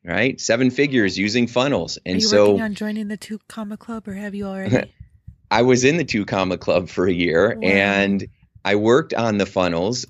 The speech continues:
Speaker 1: and I put a lot of energy into it and expected everybody to sign up.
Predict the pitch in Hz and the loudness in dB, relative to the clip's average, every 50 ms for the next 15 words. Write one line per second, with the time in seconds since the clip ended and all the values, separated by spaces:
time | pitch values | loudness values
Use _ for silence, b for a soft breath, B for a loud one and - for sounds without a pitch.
0 | - - 92 95 95 98 98 95 95 92 95 95 - - - 90 90 82 - - | -4 -2 0 0 2 0 2 2 2 2 2 0 -2 -2 0 -2 -2 -2 2 2
1 | 127 143 151 - - - 92 90 92 95 92 95 98 92 92 85 92 90 90 90 | 4 4 4 0 -2 -4 -2 0 2 2 2 2 4 2 2 2 2 0 0 -2
2 | 82 80 85 85 85 80 80 80 - 87 82 82 90 113 139 - - - - 90 | -2 -2 -4 -4 -2 -2 -4 -4 -2 0 2 4 4 4 2 0 -4 -6 -4 -2
3 | 87 87 87 87 87 87 85 78 - - 87 - - - 110 110 107 - - 107 | 0 0 2 0 0 0 -2 -2 -2 -4 -4 -4 -2 0 0 0 2 0 0 0
4 | 107 95 98 87 90 90 90 87 82 85 80 - - 80 80 78 78 78 78 80 | 2 2 0 2 2 2 2 2 0 -2 -2 -2 -2 -2 -2 -2 -4 -2 0 2
5 | 90 107 117 - | 0 0 0 -2